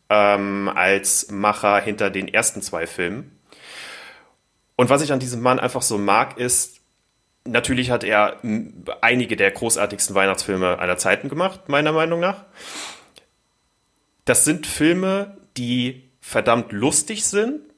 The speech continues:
die aber trotzdem diese Weihnachtsstimmung perfekt einfangen, die ans Herz gehen, wo die Familie im Vordergrund steht. Es geht immer darum, auch mit der Familie oder zumindest dann eben mit den Liebsten, wer auch immer das ist, zusammen Weihnachten zu feiern.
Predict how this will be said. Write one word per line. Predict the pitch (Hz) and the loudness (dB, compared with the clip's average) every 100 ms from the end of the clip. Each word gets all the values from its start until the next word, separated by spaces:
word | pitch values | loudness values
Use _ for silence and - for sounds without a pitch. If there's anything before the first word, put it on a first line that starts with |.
| _ | _
die | - 127 123 | -12 0 4
aber | 120 117 - | 4 2 0
trotzdem | - 156 - - 160 156 151 | 2 2 4 0 2 2 0
diese | 127 120 104 | -2 -6 -2
Weihnachtsstimmung | 113 131 160 151 - 139 135 139 135 | 2 2 2 -2 -4 -2 0 -2 -2
perfekt | 120 - 139 135 | -4 -2 -2 0
einfangen, | 113 135 143 143 135 127 | 0 0 0 0 0 0
die | 117 | -2
ans | 107 - | -2 0
Herz | 127 156 - - | 2 2 0 -4
gehen, | 139 139 135 | 0 2 2
wo | 113 | 0
die | 107 | -2
Familie | 107 113 101 104 156 196 185 | -2 0 2 2 0 2 2
im | 165 | 2
Vordergrund | - 160 160 160 135 131 | 2 4 4 2 0 0
steht. | - 131 131 | 2 2 2
Es | - | 0
geht | - 123 | -2 -4
immer | - 127 | 0 2
darum, | 120 110 123 | 2 0 -2
auch | - 107 113 | 0 -2 -2
mit | 113 | -2
der | 110 107 | 2 2
Familie | 104 104 107 147 170 156 | 2 -2 -2 -2 2 4
oder | 117 107 | 4 4
zumindest | - 110 110 - | 2 0 -2 0
dann | 104 104 | 0 0
eben | 104 101 | 0 0
mit | 101 | -2
den | 101 | -2
Liebsten, | 95 135 - - 143 123 | -4 -4 -2 0 0 2
wer | 98 | 4
auch | 98 | 4
immer | 101 117 | 2 0
das | 107 | 0
ist, | 98 - | 0 0
zusammen | 101 98 95 | 0 0 0
Weihnachten | 98 147 180 180 156 | 2 2 0 -4 -4
zu | - | -4
feiern. | 139 135 131 135 | 2 4 6 4